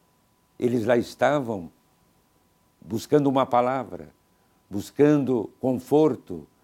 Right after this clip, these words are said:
buscando um reconhecimento de João Batista, e agora o próprio João Batista diz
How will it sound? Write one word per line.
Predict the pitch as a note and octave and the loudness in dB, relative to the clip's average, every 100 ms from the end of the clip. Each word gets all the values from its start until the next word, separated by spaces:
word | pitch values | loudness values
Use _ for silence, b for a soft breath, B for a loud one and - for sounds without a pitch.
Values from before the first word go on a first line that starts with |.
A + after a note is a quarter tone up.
| _ - | _ -10
buscando | G2+ A2 - C#3+ D3 C#3+ C3 B2+ - b b b b _ _ - | -6 -6 -2 2 4 2 0 -4 -6 b b b b _ _ -12
um | G#2+ B2+ G#2+ | -6 -6 -4
reconhecimento | - C3 C#3+ C3+ C3+ - C3 C#3+ D#3 C3 G2 - - | 0 0 2 2 0 0 -2 0 -2 -4 -10 -10 -4
de | B2 | 0
João | A2 C3 | 2 2
Batista, | B2+ A2+ - C#3 - | 2 0 -2 -10 -4
e | A2+ | -2
agora | G2 B2 - | 0 -2 -4
o | B2 | -10
próprio | A2 - D#3+ E3 C3+ | -12 -4 -2 -2 -2
João | A2+ C3 | 0 2
Batista | B2 G#2+ - D#3 - - - B2 A#2 | 2 0 -6 -8 -8 -10 -10 -16 -18
diz | G2 A#2+ B2+ - | -4 -2 -2 -6